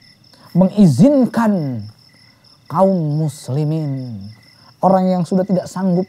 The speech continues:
lagi tinggal di Mekah, untuk berhijrah, ya, ke negeri Habasah. Karena di sana ada seorang pemimpin,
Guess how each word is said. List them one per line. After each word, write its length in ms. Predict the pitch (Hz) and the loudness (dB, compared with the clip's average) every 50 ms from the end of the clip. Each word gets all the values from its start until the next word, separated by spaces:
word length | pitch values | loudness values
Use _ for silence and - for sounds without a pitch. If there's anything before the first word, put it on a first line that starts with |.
| - | -6
lagi 320 | 180 165 185 196 185 180 170 190 _ - | -8 -6 -4 -2 -2 -2 -4 -6 _ -2
tinggal 480 | 208 190 170 165 160 165 160 151 147 139 | -2 0 0 0 0 0 -2 -2 -2 -4
di 80 | 143 | -4
Mekah, 400 | 135 135 135 120 - - 117 113 - - _ _ _ _ _ _ _ _ _ _ _ _ - | -4 -6 -6 -8 -10 -14 -16 -16 -16 -20 _ _ _ _ _ _ _ _ _ _ _ _ -8
untuk 240 | 147 135 131 143 123 127 | -6 -6 -6 -4 -6 -6
berhijrah, 720 | 139 113 - - - 160 131 - - 139 151 131 113 - - _ _ _ _ _ _ _ _ _ _ _ _ _ _ _ _ _ - - - - _ _ _ _ _ - - | -6 -8 -8 -8 -6 -6 -6 -4 -4 -6 -4 -6 -8 -12 -18 _ _ _ _ _ _ _ _ _ _ _ _ _ _ _ _ _ -20 -20 -20 -20 _ _ _ _ _ -20 -20
ya, 80 | - - - - _ _ _ _ | -20 -20 -20 -20 _ _ _ _
ke 80 | - 139 | -6 -4
negeri 400 | 143 143 139 131 117 131 127 117 | -2 -2 -2 -2 -2 -4 -4 -6
Habasah. 720 | - - 120 123 131 131 127 123 - 220 208 135 107 - _ _ _ _ _ _ _ _ | -6 -6 -4 -4 -4 -4 -6 -6 -6 -6 -6 -6 -8 -14 _ _ _ _ _ _ _ _
Karena 160 | - 120 127 | -10 -6 -4
di 80 | 127 127 | -4 -6
sana 480 | 117 - 151 165 175 180 185 185 175 156 | -4 -4 -4 -2 0 0 0 -2 -2 -2
ada 160 | 156 156 151 | -2 -2 -4
seorang 720 | 139 - 151 143 131 143 151 160 160 165 165 165 170 170 | -4 -4 -6 -6 -2 -2 0 0 0 0 -2 -4 -4 -4
pemimpin, 880 | 156 156 156 160 165 180 190 196 190 196 196 202 220 214 214 214 214 | -4 -4 -4 -4 -2 -2 -2 -2 -2 -2 -4 -4 -4 -4 -4 -4 -6